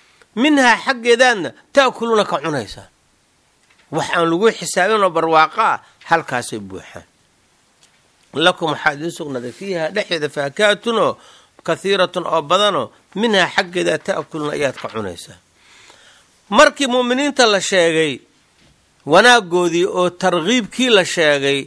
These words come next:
waxa ay leeyihiin mu'miniintu oo jannadii la isu macaaneeyey,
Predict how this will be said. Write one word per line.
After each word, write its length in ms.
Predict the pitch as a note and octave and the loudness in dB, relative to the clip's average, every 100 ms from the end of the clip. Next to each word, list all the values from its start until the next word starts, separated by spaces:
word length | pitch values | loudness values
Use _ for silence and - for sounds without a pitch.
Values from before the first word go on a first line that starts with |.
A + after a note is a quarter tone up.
| - _ | -10 _
waxa 220 | - F#3+ F#3+ | -2 0 0
ay 160 | F#3+ G3 | 0 2
leeyihiin 260 | A3 G#3 | 4 2
mu'miniintu 680 | F#3+ F#3 F#3 F#3 A#3 F#3+ - - _ _ _ - | -2 -6 -2 2 2 0 -4 -20 _ _ _ -2
oo 160 | E3+ F3+ | 0 2
jannadii 520 | F3+ G3+ A#3 G#3+ G3+ | 0 0 -2 -2 -2
la 100 | F#3+ | -2
isu 180 | F3+ B3 | -2 -2
macaaneeyey, 840 | A3+ F3 C#3 C3+ A#2+ A2 G#2+ F#2+ | 2 2 2 0 -2 -4 -6 -8